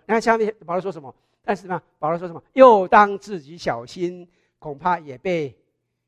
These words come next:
引诱。”他说，在帮助他们的时候，我们要不要小心？要不要小心？为什么？我们可能会跟他们要陷入到一个困境里面，陷在陷阱里面，是不是这样的？哎，我要讲讲，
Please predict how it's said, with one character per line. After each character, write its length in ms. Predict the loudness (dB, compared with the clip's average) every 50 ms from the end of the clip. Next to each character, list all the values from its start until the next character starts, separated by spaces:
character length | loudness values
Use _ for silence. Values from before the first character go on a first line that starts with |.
| _ _ _ _
引 100 | -20 _ _ _ _
诱。” 100 | -20 -20 -20 _ _ _ _ _ _ _ _ _ _ _ _
他 80 | -8 -8
说， 100 | -8 -8 _
在 160 | -4 -4 -2
帮 280 | 0 0 0 0 0 -4
助 120 | -12 -12
他 140 | -8 -8 -6
们 60 | -6
的 40 | -6
时 80 | -8
候， 80 | -10 -10
我 100 | -10 -8
们 80 | -4 -2
要 120 | -2 -2
不 80 | -2 -4
要 60 | -6
小 120 | -6 -8
心？ 220 | -12 -12 -14 -14 -14 _ _ _ _ _ _ _ _ _ _ _ _ _ _ _
要 100 | 0 0
不 40 | 0
要 40 | 0
小 100 | 0 -4
心？ 140 | -8 -4 -4
为 80 | -4
什 80 | -2 -4
么？ 180 | -8 -8 -10 -12 _ _ _ _ _ _ _ _ _ _ _ _ _ _ _ _ _ _ _ _ _ _ _ _ _ _ _
我 80 | -18
们 100 | -12 -6
可 80 | -4 -4
能 120 | -2 0
会 100 | 0 -2
跟 180 | -2 -2 -4 -4
他 80 | -4
们 100 | -4 -2
要 100 | -4 -4
陷 180 | -4 -4 -4 -4
入 100 | -4 -4
到 120 | -4 -6
一 60 | -6 -6
个 60 | -10
困 220 | -14 -16 -18 -16
境 100 | -14 -16
里 60 | -16
面， 140 | -16 -18 -20 _ _
陷 140 | -6 -6 -6
在 100 | -6 -6
陷 180 | -8 -10 -10 -10
阱 140 | -12 -18
里 40 | -20
面， 100 | -20 -20 _ _
是 60 | -16
不 0 |
是 80 | -8 -2
这 60 | -2
样 100 | -2 -2
的？ 100 | -2 -8 _ _ _ _ _ _ _ _ _ _ _ _ _ _ _ _ _ _ _
哎， 160 | -14 -14 -14 -14 _ _ _ _ _ _ _ _ _ _ _ _ _ _ _ _ _ _ _ _ _ _ _ _ _ _ _ _ _ _ _ _ _ _ _ _ _ _ _ _ _ _ _ _
我 120 | _ -20
要 140 | -20 -20 -20
讲 160 | -20 -20 -20
讲， 100 | _ _